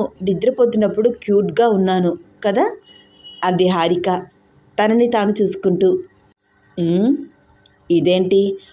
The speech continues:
వాల్‌పేపర్ మార్చలేదు అని చెప్పి గొడవ చేస్తుంది అనుకున్నాను,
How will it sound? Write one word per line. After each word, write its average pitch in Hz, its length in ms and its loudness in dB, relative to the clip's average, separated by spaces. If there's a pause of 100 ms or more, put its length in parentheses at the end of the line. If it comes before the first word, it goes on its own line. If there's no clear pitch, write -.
(280)
వాల్‌పేపర్ 226 580 2
మార్చలేదు 180 720 0
అని 175 240 2 (120)
చెప్పి 170 520 0 (280)
గొడవ 160 360 0
చేస్తుంది 233 480 2
అనుకున్నాను, 226 560 0